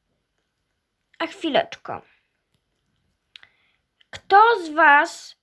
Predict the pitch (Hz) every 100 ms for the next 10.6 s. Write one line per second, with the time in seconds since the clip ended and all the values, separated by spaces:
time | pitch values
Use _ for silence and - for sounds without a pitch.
0 | _ 247 247 285 311 277 - 285 285 330
1 | 370 _ _ _ _ _ _ _ _ _
2 | _ - 466 494 403 277 277 285 392 554
3 | 622 _ - 427 427 427 _ 427 403 440
4 | - - 523 392 330 320 370 466 508 _
5 | _ 269 311 294 277 269 269 - 254 247
6 | 269 311 - _ 587 - 381 359 349 -
7 | - 339 269 330 349 311 285 285 294 247
8 | 285 262 262 - 277 302 415 539 _ _
9 | _ _ _ _ 247 262 294 294 302 339
10 | 320 285 269 269 262 262